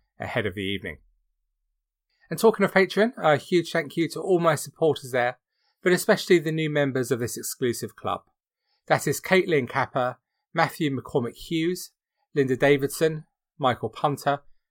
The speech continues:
and Paul Allen. Thank you so much for your support, and please do enjoy the bonus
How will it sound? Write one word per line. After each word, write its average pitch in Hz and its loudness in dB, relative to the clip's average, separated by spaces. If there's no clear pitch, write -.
and 127 -8
Paul 143 2
Allen. 113 -2
Thank 160 -2
you 165 -2
so 202 4
much 185 2
for 175 0
your 160 2
support, - 0
and 123 -4
please 151 -4
do 135 2
enjoy 120 0
the 113 -4
bonus 110 -4